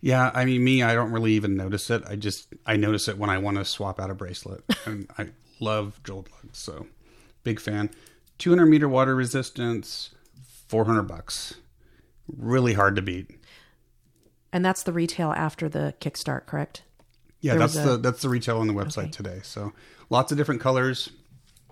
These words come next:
Speaker 1: Uh, I think they're all sold out right now. Again, I don't know if he's planning on releasing more of these. I hope he does, because I think it's one of the best micro brand divers out there.
Speaker 2: Well, and the, and they're really popular with women as well. And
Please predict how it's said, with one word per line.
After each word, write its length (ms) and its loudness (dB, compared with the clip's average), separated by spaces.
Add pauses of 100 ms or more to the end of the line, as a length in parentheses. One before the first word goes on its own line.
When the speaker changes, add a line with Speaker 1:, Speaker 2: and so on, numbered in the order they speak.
(360)
Speaker 1:
Uh, 420 -2 (640)
I 100 -6
think 160 2
they're 140 0
all 140 4
sold 280 0
out 180 2
right 140 -2
now. 220 0
Again, 200 2
I 80 4
don't 160 2
know 100 2
if 80 -2
he's 120 -4
planning 340 2
on 240 2 (120)
releasing 440 0
more 160 4
of 60 0
these. 160 0
I 80 -2
hope 180 -2
he 80 -2
does, 300 -4
because 520 -8 (1400)
I 60 -6
think 120 -2
it's 140 -6
one 80 0
of 60 0
the 60 -4
best 220 -4
micro 240 -6
brand 380 -4 (240)
divers 360 -6
out 180 -12
there. 180 -8 (260)
Speaker 2:
Well, 140 0
and 200 0
the, 180 -2
and 200 -2
they're 80 0
really 280 0
popular 380 -6
with 180 -8
women 260 0
as 160 -4
well. 220 0
And 160 -4